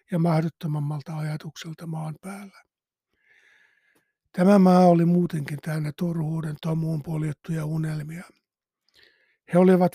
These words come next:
vain vallottajakansan mitättömiä ja pelokkaita alamaisia, jotka eivät uskaltaneet olla täyttämättä veroilmoitustaan. Joosef olisi voinut lähteä sinne yksinkin.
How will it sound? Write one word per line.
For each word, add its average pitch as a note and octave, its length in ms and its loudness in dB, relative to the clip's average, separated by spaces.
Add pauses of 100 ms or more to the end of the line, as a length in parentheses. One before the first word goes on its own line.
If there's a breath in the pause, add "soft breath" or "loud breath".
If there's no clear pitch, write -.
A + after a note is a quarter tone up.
vain E3+ 220 0
vallottajakansan D#3+ 1000 -4
mitättömiä D#3+ 640 -6
ja D#3 160 -6
pelokkaita D#3+ 680 -6
alamaisia, D#3+ 680 -6 (600 soft breath)
jotka E3+ 260 -2
eivät F#3+ 280 2
uskaltaneet D#3 680 -6
olla D3+ 260 -2
täyttämättä D#3 680 -8
veroilmoitustaan. D#3+ 1040 -6 (1300 soft breath)
Joosef G3+ 380 2
olisi G3+ 360 0
voinut F#3+ 320 -2
lähteä F#3 400 -2
sinne F3 320 -4
yksinkin. E3 680 -6